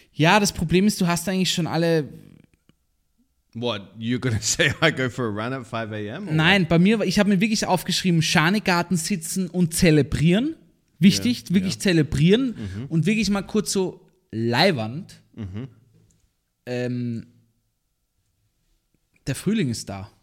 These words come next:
Speaker 1: Also wirklich quasi speichern.
Speaker 2: That's what you got?
Speaker 1: Ja. Dann Moped fahren bei mir, ganz
Speaker 2: Oh,
Speaker 1: groß.
Speaker 2: yeah.
Speaker 1: Moped
Speaker 2: Okay.
Speaker 1: fahren, Moped fahren, Moped fahren und Fahrrad fahren.
Speaker 2: You're never gonna be on a Fahrrad again.
Speaker 1: Nein, eh nicht. Ich glaube auch nicht.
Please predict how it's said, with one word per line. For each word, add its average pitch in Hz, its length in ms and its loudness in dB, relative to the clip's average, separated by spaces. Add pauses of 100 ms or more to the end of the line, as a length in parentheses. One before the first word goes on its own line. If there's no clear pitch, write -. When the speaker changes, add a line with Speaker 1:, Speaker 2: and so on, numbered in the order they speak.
(220)
Speaker 1:
Also 156 280 2
wirklich 233 360 2
quasi 202 520 0 (640)
speichern. 143 600 0 (160)
Speaker 2:
That's 110 200 -10
what 127 160 -8
you 110 100 -10
got? 113 240 -10
Speaker 1:
Ja. 135 260 -2 (540)
Dann 190 340 2
Moped 165 400 2
fahren 139 280 -2
bei 135 100 0
mir, 165 400 -2
ganz 143 240 0
Speaker 2:
Oh, 117 40 0
Speaker 1:
groß. 117 120 0
Speaker 2:
yeah. - 320 2
Speaker 1:
Moped 190 320 2
Speaker 2:
Okay. - 80 -6
Speaker 1:
fahren, 190 180 0
Moped 175 280 -2
fahren, 165 180 -2
Moped 165 260 0
fahren 165 260 0
und 147 180 0
Fahrrad 160 360 -2
fahren. 175 380 -2 (1400)
Speaker 2:
You're 131 100 -4
never 185 240 2
gonna 147 180 0
be 131 140 2
on 120 80 0
a 113 60 -4
Fahrrad 101 420 -4
again. 92 220 -6
Speaker 1:
Nein, 170 300 4
eh 160 40 2
nicht. 143 260 -2
Ich 143 120 -12
glaube 120 240 -4
auch 110 160 -8
nicht. 110 320 -10